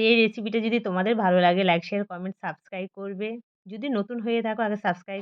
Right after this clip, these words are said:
করে দেখে নেবে, বেল আইকনটা বাজিয়ে দেবে। এই দেখো, এই আমি রিফাইন তেলে ভাজা করছি, ফ্রাইং প্যানে বসিয়ে দিয়েছি, গরম হয়ে গেছে তেল। তারপরে এক এক করে সব কটা দিয়ে দেবো সাজিয়ে। এভাবে করে খেয়ে দেখবে, খুব ভালো লাগবে, টেস্টি টেস্টি।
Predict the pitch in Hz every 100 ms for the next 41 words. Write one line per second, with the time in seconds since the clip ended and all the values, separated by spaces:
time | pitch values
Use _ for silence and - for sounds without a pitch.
0 | 202 208 185 185 190 180 208 285 _ _
1 | _ _ _ _ _ _ 196 190 175 175
2 | 196 196 208 170 185 196 190 202 339 -
3 | _ - 175 170 170 247 330 226 175 208
4 | 185 180 185 190 220 254 208 190 190 196
5 | 185 - 302 202 170 170 180 202 180 180
6 | 196 196 220 214 277 185 170 180 175 170
7 | 175 180 190 233 359 - _ _ _ _
8 | _ _ 254 254 294 220 240 247 - 269
9 | 269 - 220 233 226 226 226 190 185 165
10 | 160 180 165 156 160 139 151 _ _ _
11 | _ _ _ _ _ _ _ _ _ _
12 | _ _ _ _ - 175 190 208 202 202
13 | 208 180 175 180 226 226 226 185 175 175
14 | 175 226 220 220 - 220 202 185 _